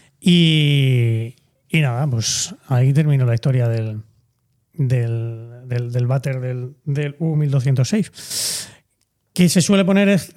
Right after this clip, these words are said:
también como ejemplo de la sobreingeniería alemana, ¿no? Cuando haces un sistema tan complicado de, de utilizar, que sí, que se supone que hace su misión, pero es tan complicado, tan complicado que,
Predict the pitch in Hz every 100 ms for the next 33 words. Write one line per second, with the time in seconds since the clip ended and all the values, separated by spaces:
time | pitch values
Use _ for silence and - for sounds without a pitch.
0 | - - 190 180 185 175 190 170 208 185
1 | 196 202 160 175 180 180 160 139 156 156
2 | 160 160 - 202 180 175 160 - 147 139
3 | 143 127 117 113 110 113 156 175 139 123
4 | 117 113 113 _ _ - 123 151 - 151
5 | 165 147 175 151 117 - 170 175 165 139
6 | 147 160 151 147 _ 160 151 151 160 156
7 | 151 139 170 - - 170 143 123 123 151
8 | 143 151 165 151 165 151 165 143 117 -
9 | 123 113 110 _ _ _ 135 - 131 151
10 | 151 135 139 147 143 139 143 156 165 165
11 | 151 123